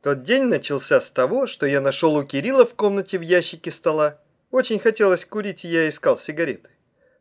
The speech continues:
маленькую книжечку в кожаном переплете с запором. Заинтересовался, открыл. Ключик лежал рядом. Это оказался дневник, начатый Кириллом несколько месяцев назад.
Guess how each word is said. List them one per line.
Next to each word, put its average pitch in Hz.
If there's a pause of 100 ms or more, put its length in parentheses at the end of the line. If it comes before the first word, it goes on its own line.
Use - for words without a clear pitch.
маленькую 214
книжечку 127
в -
кожаном 123
переплете 156
с 135
запором. 110 (880)
Заинтересовался, 196
открыл. 110 (580)
Ключик 226
лежал 131
рядом. 95 (760)
Это 240
оказался 135
дневник, 117
начатый 127
Кириллом 120
несколько 139
месяцев 117
назад. 113